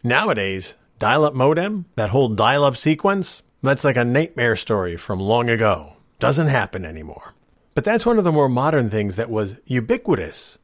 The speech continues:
for a short period of time, and then it just disappeared once we figured out how to connect more quickly.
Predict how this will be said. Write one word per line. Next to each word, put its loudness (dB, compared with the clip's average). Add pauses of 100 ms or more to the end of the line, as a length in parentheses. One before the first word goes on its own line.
(160)
for -2
a 0
short -2
period 0
of -6
time, -2
and -2
then 2
it -6
just -4
disappeared 0
once 0
we -2
figured -4
out 0
how 0
to -4
connect -6
more -4
quickly. -10